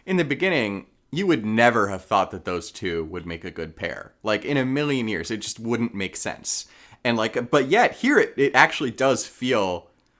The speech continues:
perfectly natural, because we do have this, like, devious, underhanded side to Mon Mothma where she kinda, like, has to go back and remember where, like, you know, like, how did, how did I run things back where I didn't have to be moral, like, when we were under Palpatine and I just need to, like, scrape by?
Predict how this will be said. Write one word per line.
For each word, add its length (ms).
perfectly 420
natural, 440
because 260
we 100
do 160
have 320
this, 160
like, 220
devious, 520
underhanded 720
side 420
to 60
Mon 220
Mothma 320
where 120
she 120
kinda, 220
like, 200
has 200
to 80
go 140
back 300
and 120
remember 540
where, 160
like, 340
you 100
know, 220
like, 240
how 140
did, 100
how 140
did 100
I 100
run 200
things 220
back 260
where 120
I 80
didn't 280
have 200
to 100
be 120
moral, 440
like, 220
when 240
we 100
were 120
under 180
Palpatine 440
and 100
I 100
just 180
need 160
to, 100
like, 180
scrape 400
by? 300